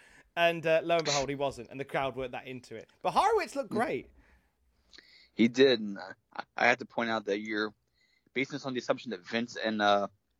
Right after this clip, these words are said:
Speaker 2: Cornette would know what the, what the hell the Infinity Gauntlet is.
Speaker 1: <laughs> That's very true. That's very true. I expect too much of them.
Speaker 2: Who do you think is more likely to have seen the Avengers out of those two?
Speaker 1: Um,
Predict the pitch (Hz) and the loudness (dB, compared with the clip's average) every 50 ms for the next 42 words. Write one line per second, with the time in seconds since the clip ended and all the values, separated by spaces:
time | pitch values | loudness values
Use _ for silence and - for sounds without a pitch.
0 | - - 143 139 131 - 110 110 117 113 113 - 107 104 98 110 110 123 120 117 | -4 0 2 2 2 0 -2 -2 0 0 0 0 0 -2 -2 -2 0 0 0 -2
1 | 107 - - 123 117 113 113 110 104 104 95 - 104 98 101 101 104 101 - _ | -2 -2 -2 -2 -2 -2 -2 0 0 0 2 2 0 2 2 2 2 0 -2 _
2 | _ _ _ - - - - - 202 190 - 196 196 - 185 - - - - 180 | _ _ _ -20 -20 -16 -8 -4 -4 -2 0 -2 -2 -2 -2 -6 -6 -8 -4 -4
3 | - - 143 175 151 117 - - - 143 131 120 117 107 - _ _ _ _ _ | -2 -2 -4 -6 -8 -10 -10 -12 -10 -8 -8 -8 -10 -12 -14 _ _ _ _ _
4 | _ _ _ _ - 151 147 143 - - 147 139 135 131 131 - - 123 123 135 | _ _ _ _ -6 -6 -6 -6 -4 -4 -2 0 0 0 -2 -2 -4 -4 -4 -4
5 | 143 - - - 175 - 143 - 143 131 120 117 - 107 104 110 104 - 101 104 | -4 -6 -2 -2 -2 -2 -2 -6 -8 -8 -8 -6 -8 -8 -8 -10 -12 -16 -20 -20
6 | 104 _ _ _ _ _ _ _ _ _ _ _ _ _ _ _ - - 107 - | -20 _ _ _ _ _ _ _ _ _ _ _ _ _ _ _ -6 -6 -6 -6
7 | _ _ _ _ _ _ - - - 147 180 220 247 269 277 - - 220 226 196 | _ _ _ _ _ _ -10 -2 2 4 4 6 8 6 6 4 4 0 2 2
8 | 175 135 131 131 147 151 156 156 147 135 117 131 127 - - 139 123 117 117 110 | 2 2 4 6 6 8 8 6 6 4 4 4 2 2 2 0 2 4 4 2
9 | 101 104 104 107 104 101 98 101 95 95 98 98 101 101 - - - 110 113 120 | 4 4 2 2 2 0 4 4 4 4 4 2 0 0 0 -2 0 0 0 0
10 | _ _ _ _ - - - - _ _ _ - 175 170 175 180 185 185 185 180 | _ _ _ _ -20 -20 -20 -20 _ _ _ 0 2 4 4 4 4 4 4 4
11 | 185 185 185 185 151 | 2 2 0 -4 -6